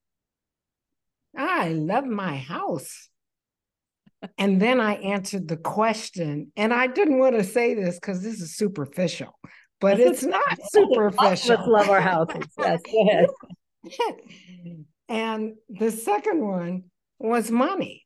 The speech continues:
Speaker 1: I'm retired now, and I'm looking at these articles say, you know, can you live off of five hundred thousand in retirement.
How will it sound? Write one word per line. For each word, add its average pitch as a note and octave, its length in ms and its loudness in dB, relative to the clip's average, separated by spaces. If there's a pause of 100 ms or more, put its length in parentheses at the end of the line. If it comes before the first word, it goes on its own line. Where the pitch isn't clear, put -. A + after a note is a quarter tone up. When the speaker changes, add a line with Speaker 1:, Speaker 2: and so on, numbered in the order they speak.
Speaker 1:
I'm C#4+ 260 0
retired F#3+ 680 0
now, D3 340 -6
and D3 120 -8
I'm D#3 160 -6
looking F3+ 360 -2
at D#3 120 -6
these D3+ 220 -4
articles E3 640 -4
say, C3+ 300 -6 (520)
you G3 220 4
know, D#3+ 420 2
can G3 280 0
you F#3 140 6
live F#3+ 460 2
off E3+ 380 -4
of D3+ 320 -10 (640)
five G3 240 4
hundred E3 320 2
thousand D#3 840 -2
in D#3+ 200 2
retirement. D3 800 -4